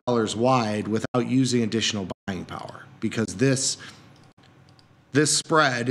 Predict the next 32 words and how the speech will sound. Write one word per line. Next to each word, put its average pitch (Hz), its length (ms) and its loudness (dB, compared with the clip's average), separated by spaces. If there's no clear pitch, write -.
if 139 180 0
it 135 80 2
goes 120 200 2
fully 123 340 2
in 113 80 2
the 113 80 2
money, 131 340 4
it 107 80 0
means 120 300 2
that 117 120 0
your 113 300 2
current 143 460 0
spread 104 460 -2
will 117 180 2
still 131 460 2
be 110 160 0
fully 110 340 0
in 98 80 -4
the 104 60 -2
money. 117 240 2
It'll 101 120 -4
be 98 220 -2
four 107 400 -2
and 92 140 -6
four, 92 440 -4
so - 180 -6
it'd 90 120 -6
be 95 140 -4
a, 87 120 -8
a 107 80 -4
net 101 340 -4
wash. - 560 -6